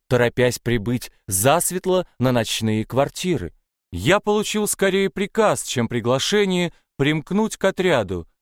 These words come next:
и заметил, что хоть и не числюсь больше пленником, но всё же состою под подозрением. Да и то сказать, времена были опасные.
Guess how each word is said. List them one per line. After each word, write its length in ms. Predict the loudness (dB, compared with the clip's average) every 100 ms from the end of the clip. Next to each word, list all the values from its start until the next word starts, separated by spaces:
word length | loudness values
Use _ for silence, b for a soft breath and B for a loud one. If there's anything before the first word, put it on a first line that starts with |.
| -6
и 80 | 0
заметил, 720 | 2 2 0 -2 -4 -10 -10 _
что 240 | -4 -2
хоть 160 | 0 0
и 60 | 2
не 120 | 0
числюсь 540 | 0 -2 -2 -2 -4
больше 380 | 0 0 0 -2
пленником, 680 | -2 0 2 0 0 -2 -2 _ _
но 200 | 0 0
всё 300 | 0 2 2
же 140 | 2 -2
состою 500 | -4 -2 0 0 -2
под 180 | -4 -2
подозрением. 840 | 0 0 0 0 -2 -4 -10 -18 _ _ _ _ -2
Да 140 | 2
и 100 | 2
то 180 | 2 0
сказать, 560 | 2 0 2 2 0 -2
времена 480 | -2 0 2 2
были 180 | 2 2
опасные. 760 | 2 2 2 0 -4 -8 -8 -12